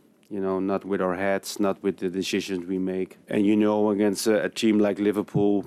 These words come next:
putting, you know, three s-, players up in those moments with Thiago, Jota and Salah, and you're not in the game, you're, you get punished. And we, um, we had that the second half.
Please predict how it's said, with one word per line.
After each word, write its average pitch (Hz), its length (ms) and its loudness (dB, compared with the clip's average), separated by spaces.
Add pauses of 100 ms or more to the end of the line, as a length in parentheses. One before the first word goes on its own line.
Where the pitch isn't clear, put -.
putting, 101 480 2
you 98 80 0
know, 98 220 0
three 101 440 -2
s-, - 140 -16
players 101 440 2
up 104 220 0
in 98 100 0
those 98 200 0
moments 101 440 0
with 95 200 -6
Thiago, 101 520 0
Jota 101 380 0
and 98 180 -4
Salah, 98 460 0 (160)
and 95 240 -6
you're 98 240 0
not 101 260 -2
in 101 120 0
the 98 100 -2
game, 98 380 0
you're, 95 340 -4
you 92 160 -4
get 95 220 -4
punished. 92 460 -4
And 92 220 -8
we, 92 300 -6
um, 90 420 -4 (680)
we 98 160 0
had 92 160 -2
that 90 140 0
the 90 100 -6
second 90 300 -8
half. 85 200 -14